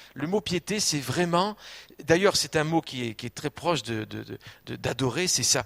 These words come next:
C'est faire plaisir à Dieu. C'est exprimer, euh, le comportement lui, de, de Dieu lui-même. Alors, euh, vous savez, on est, on a le choix. On a une vie biologique, et le Seigneur nous dit, « Mais t-, mais t'as beaucoup plus que ça.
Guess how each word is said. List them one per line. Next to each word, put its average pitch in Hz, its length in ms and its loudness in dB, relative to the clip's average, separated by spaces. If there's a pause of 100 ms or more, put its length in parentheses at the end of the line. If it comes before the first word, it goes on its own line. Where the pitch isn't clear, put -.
(140)
C'est - 160 0
faire 196 280 0
plaisir 165 480 0 (260)
à 135 120 2
Dieu. 117 260 -2 (180)
C'est 156 260 4 (300)
exprimer, 196 680 4 (360)
euh, 139 160 0
le 131 180 0
comportement 147 800 0 (640)
lui, 139 180 0 (180)
de, 127 300 0
de 127 160 -2
Dieu 131 340 0 (260)
lui-même. 113 600 2 (760)
Alors, 139 300 8
euh, 123 160 8 (420)
vous 127 80 -2
savez, 180 320 8
on 170 160 6
est, 147 280 6 (360)
on 160 160 4
a 196 80 12
le 180 100 10
choix. 208 400 8 (260)
On 160 120 6
a 190 80 6
une 190 80 4
vie 170 160 -2
biologique, 143 640 2 (260)
et 139 60 -2
le 131 100 0
Seigneur 131 260 0
nous 117 100 -4
dit, « 127 160 -2
Mais 127 120 0
t-, - 120 -10 (120)
mais 107 140 -2
t'as 151 200 -6
beaucoup 135 240 -6
plus - 260 0
que 120 80 -6
ça. 98 240 -4